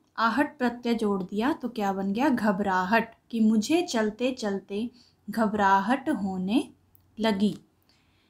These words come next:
ज्या-, ज़्यादा काम करने से डैश हो रही है, थक। तो थक में हमने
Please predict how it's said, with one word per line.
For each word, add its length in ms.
ज्या-, 580
ज़्यादा 580
काम 560
करने 440
से 280
डैश 640
हो 240
रही 380
है, 320
थक। 480
तो 80
थक 400
में 160
हमने 580